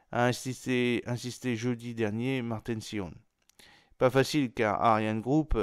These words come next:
en tant que maître d'œuvre des lanceurs Ariane six,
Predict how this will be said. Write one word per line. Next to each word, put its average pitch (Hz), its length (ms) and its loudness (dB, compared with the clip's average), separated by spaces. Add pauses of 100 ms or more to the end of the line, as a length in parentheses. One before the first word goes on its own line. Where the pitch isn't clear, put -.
(140)
en 107 180 -4
tant 120 280 0
que 107 140 -4
maître 113 400 0
d'œuvre 135 500 2
des 104 240 -4
lanceurs 107 480 -2
Ariane 98 280 -2
six, - 360 -10